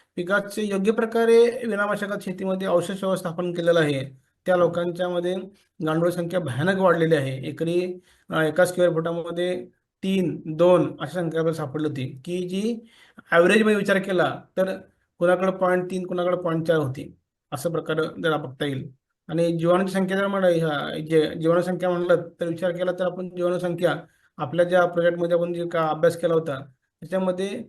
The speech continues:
ten raise to सोळा, ten raise to अठरा इथपर्यंत आपल्याला हे बघायला मिळते. आता अतुल मोहिते जे शेतकरी आपल्या टापरगावचे आहेत, संभाजीनगरच्या जिल्ह्यातले, त्यांच्याकडे आपण ten raise to अठरा पर्यंत आपण,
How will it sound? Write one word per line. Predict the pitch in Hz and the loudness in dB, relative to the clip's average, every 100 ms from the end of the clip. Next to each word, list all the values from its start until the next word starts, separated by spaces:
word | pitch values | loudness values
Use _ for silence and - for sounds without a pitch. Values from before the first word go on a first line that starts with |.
| _ _ _ 196 | _ _ _ -2
ten | 208 | 0
raise | 208 190 196 | 0 -2 -2
to | |
सोळा, | 220 - 202 202 139 131 - _ _ 180 | -6 -2 2 2 2 -2 -14 _ _ -4
ten | 190 | -2
raise | 190 190 214 | -2 -4 -4
to | 208 | -2
अठरा | 185 180 202 175 | -2 0 2 2
इथपर्यंत | 165 190 208 226 214 | 2 -2 0 0 -2
आपल्याला | 190 196 | -4 -4
हे | 190 185 | -2 0
बघायला | 175 170 170 | 4 4 2
मिळते. | 160 139 139 147 _ _ _ - | 0 -4 -8 -16 _ _ _ -6
आता | 160 | -2
अतुल | 156 131 185 | -2 -2 0
मोहिते | 180 170 180 | 2 2 0
जे | 175 | -2
शेतकरी | 170 170 175 | -4 -2 0
आपल्या | 165 165 | 0 0
टापरगावचे | 165 156 165 170 170 | -2 0 4 4 4
आहेत, | 165 156 | 0 0
संभाजीनगरच्या | 151 156 156 151 151 151 156 151 | -4 -6 -4 -6 -4 -4 -4 -6
जिल्ह्यातले, | 147 151 147 147 143 165 _ _ _ - | -4 -2 -4 -6 -10 -12 _ _ _ -8
त्यांच्याकडे | 156 170 175 | -2 0 2
आपण | 170 | 0
ten | 180 180 180 | -2 0 0
raise | 180 175 | 0 -4
to | 190 | -4
अठरा | 160 175 185 | -4 0 0
पर्यंत | 185 185 | 0 0
आपण, | 175 170 175 175 | -2 -2 -4 -4